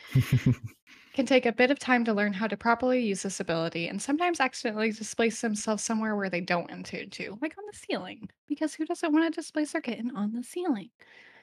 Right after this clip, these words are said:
Speaker 1: Well, them, clearly. They just said
Speaker 2: Yeah.
Speaker 1: they didn't intend
Speaker 2: Yeah, I
Speaker 1: to.
Speaker 2: know, I know, but they're cute and it's adorable.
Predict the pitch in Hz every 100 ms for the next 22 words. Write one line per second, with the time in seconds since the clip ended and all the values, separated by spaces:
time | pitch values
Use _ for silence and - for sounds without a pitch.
0 | 113 107 90 135 95 76 - 147 90 57
1 | - 95 104 - - - 92 98 110 110
2 | 95 131 120 110 107 208 202 208 240 233
3 | 196 180 185 - 220 214 - 180 - -
4 | - - - - - - -